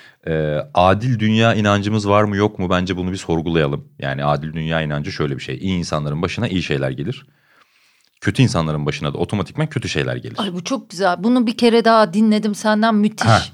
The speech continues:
Speaker 2: Evet, bunu vurgula.
Speaker 1: Bu
Speaker 2: Şahane.
Speaker 1: çok sakat bir şey. Çünkü biz zannediyoruz ki iyi insanların başına hep iyi şeyler gelir. O yüzden de iyi olmaya çalışıyoruz. Çok bencilce bir iyilik zaten bu da.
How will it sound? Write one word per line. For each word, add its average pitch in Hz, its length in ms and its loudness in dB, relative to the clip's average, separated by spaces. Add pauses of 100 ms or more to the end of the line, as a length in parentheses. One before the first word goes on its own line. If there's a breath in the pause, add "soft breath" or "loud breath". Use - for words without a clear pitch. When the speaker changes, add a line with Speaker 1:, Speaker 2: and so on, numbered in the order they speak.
Speaker 2:
Evet, 220 360 4
bunu 240 160 2
vurgula. 220 480 0
Speaker 1:
Bu 113 120 8
Speaker 2:
Şahane. 185 420 4 (420)
Speaker 1:
çok - 260 -4
sakat - 440 0
bir 80 60 -2
şey. - 420 -2 (160)
Çünkü 90 640 0 (300)
biz 90 220 -6
zannediyoruz 90 680 -2
ki 123 380 -6
iyi 92 140 -4
insanların 82 540 -4
başına 73 280 -8
hep 82 160 -8
iyi 104 80 -6
şeyler 113 300 0
gelir. 117 280 -2
O 92 100 0
yüzden 92 280 -2
de 120 80 0
iyi 98 220 2
olmaya 71 300 0
çalışıyoruz. 69 500 -10
Çok 73 220 -10
bencilce 80 440 -2
bir 71 60 -4
iyilik 71 220 -6
zaten 76 340 -4
bu 165 60 -2
da. - 180 0